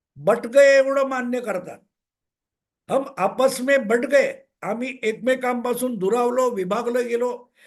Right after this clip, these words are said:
एकमेकांच्या टांगा ओढत बसलो, म्हणजे हम बट गए. और योगी जी कहते हैं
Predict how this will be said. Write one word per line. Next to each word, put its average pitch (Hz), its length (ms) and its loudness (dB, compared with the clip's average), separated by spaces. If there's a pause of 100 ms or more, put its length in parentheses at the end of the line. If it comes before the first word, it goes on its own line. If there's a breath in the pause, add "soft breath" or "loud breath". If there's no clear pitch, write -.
(120 soft breath)
एकमेकांच्या 233 680 -2
टांगा 226 460 -2
ओढत 254 300 2
बसलो, 240 500 -4 (220)
म्हणजे 214 300 0 (240)
हम 220 280 -6
बट 196 220 0
गए. 285 240 4 (1500)
और 240 140 2
योगी 240 360 4
जी 285 180 2
कहते 226 500 2
हैं 269 120 4